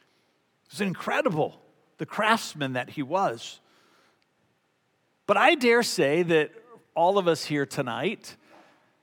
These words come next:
that there's nobody that we know in our life today that's in a wheelchair because of polio, right? And there's a reason for that. Because we get a vaccine. Now, d-, I'm not getting political, so don't get nervous. We're not talking about covid tonight.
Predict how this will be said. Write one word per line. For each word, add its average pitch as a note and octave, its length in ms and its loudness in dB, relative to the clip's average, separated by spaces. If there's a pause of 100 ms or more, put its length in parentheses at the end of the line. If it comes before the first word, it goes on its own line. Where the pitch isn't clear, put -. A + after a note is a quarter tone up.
(260)
that F#3+ 140 0
there's F#3+ 180 0
nobody A#3+ 340 4
that F3+ 160 2
we F#3+ 120 -2
know F3 200 2
in E3+ 60 0
our D3 160 4
life D3 260 2
today E3+ 300 0
that's D#3 220 -2
in D#3 80 2
a D3+ 40 -2
wheelchair D#3+ 440 -2
because D3 280 -4
of F3 80 -12
polio, F#3+ 440 -6 (1040)
right? F#3+ 120 -6
And G#3+ 140 -4
there's A#3 140 -2
a D4 60 0
reason D4+ 280 -2
for D#3 160 -6
that. A2+ 320 -8 (1040)
Because G#3+ 320 2
we C4 160 2
get F3 360 2 (640)
a C3 80 -4
vaccine. B2+ 600 -4 (360)
Now, C3 100 -2
d-, B2 140 -6
I'm C3 160 -6
not C#3 200 -4
getting D3+ 160 -6
political, D3 440 -2
so - 140 -16
don't B2+ 160 -4
get C#3+ 100 -4
nervous. C3 560 -4 (140)
We're C3 80 -10
not C3 140 -2
talking C#3+ 240 2
about C#3+ 160 0
covid C3+ 260 -2
tonight. C3 380 -4